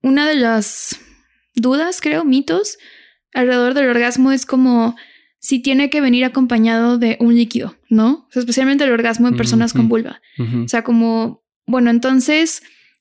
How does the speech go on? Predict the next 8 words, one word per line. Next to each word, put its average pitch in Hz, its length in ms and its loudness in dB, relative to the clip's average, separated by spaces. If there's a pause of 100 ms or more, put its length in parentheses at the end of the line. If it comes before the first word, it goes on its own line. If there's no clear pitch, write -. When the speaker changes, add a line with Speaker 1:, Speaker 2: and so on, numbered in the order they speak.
(120)
Speaker 1:
¿tengo 269 260 0
que 277 80 0
eyacular 233 480 -2
para 254 120 0
haber 226 140 0
tenido 233 280 2
un 226 100 2
orgasmo? 240 560 -4